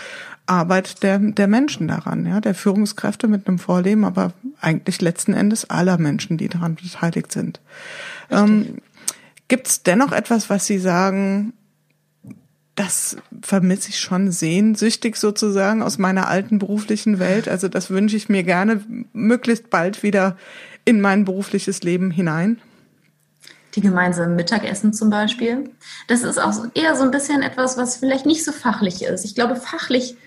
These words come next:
Speaker 2: sind wir total gut arrangiert. Die Technik macht es möglich, dass man sich austauschen kann, dass man sich sehen kann, dass man telefonieren kann, dass man Daten teilen kann. Das alles geht über Teams, das geht über Skype, das geht über SharePoints und so weiter. Aber das Persönliche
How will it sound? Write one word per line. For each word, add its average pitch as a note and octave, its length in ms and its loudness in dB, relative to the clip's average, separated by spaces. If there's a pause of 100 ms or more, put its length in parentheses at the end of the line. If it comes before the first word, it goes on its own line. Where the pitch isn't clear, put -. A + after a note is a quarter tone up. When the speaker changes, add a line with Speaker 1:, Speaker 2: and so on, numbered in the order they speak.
Speaker 2:
sind B3 180 2
wir C#4 100 0
total B3+ 460 -2
gut C#4+ 180 -2
arrangiert. B3 560 2
Die A3 120 -2
Technik B3+ 400 0
macht A#3 160 -4
es G#3+ 120 -2
möglich, B3+ 560 2 (360)
dass A3 200 -2
man A3+ 220 2
sich A#3 240 -2
austauschen B3 500 0
kann, G3 220 0
dass G3+ 120 -2
man G#3 120 4
sich G#3 220 0
sehen C4 300 2
kann, A#3+ 180 0
dass A3+ 100 -4
man G3+ 120 0
telefonieren G#3 580 2
kann, A#3 300 -2
dass A3+ 180 -8
man F#3 140 -6
Daten G#3+ 380 2
teilen G#3 440 0
kann. G#3 340 2 (240)
Das G3 160 -4
alles A#3 300 0
geht A#3 240 0
über C4+ 320 0
Teams, A#3+ 340 2
das A3+ 160 -4
geht A#3+ 160 -2
über A3+ 140 0
Skype, G#3+ 420 0
das G3+ 160 -6
geht A3 180 -2
über A3 200 0
SharePoints G#3+ 640 0
und A#3+ 200 2
so G#3+ 140 -2
weiter. G#3 480 -2 (640)
Aber F3+ 120 -2
das F3 160 -2
Persönliche G#3+ 840 2